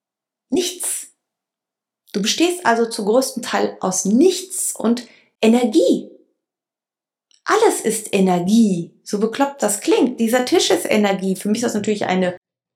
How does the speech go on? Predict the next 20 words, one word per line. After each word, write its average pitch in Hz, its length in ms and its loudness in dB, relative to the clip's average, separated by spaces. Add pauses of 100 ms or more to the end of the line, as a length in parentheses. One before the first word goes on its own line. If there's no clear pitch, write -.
(120)
feste 175 400 0
Materie, 175 880 -2 (160)
ja, 196 300 -4
aber 185 300 0 (380)
das 214 260 -2
hier 185 140 0
ist - 180 -4
auch 208 220 2
mein 196 240 0
Körper. 202 720 0 (120)
Aber - 440 -2 (380)
am 190 120 -2
Ende 247 520 0
ist 196 200 -6
es 202 260 -6
eine 190 200 0
Energie. 180 560 -2 (1080)
Und 190 240 -2 (540)
diese 208 180 0
Energie 214 800 2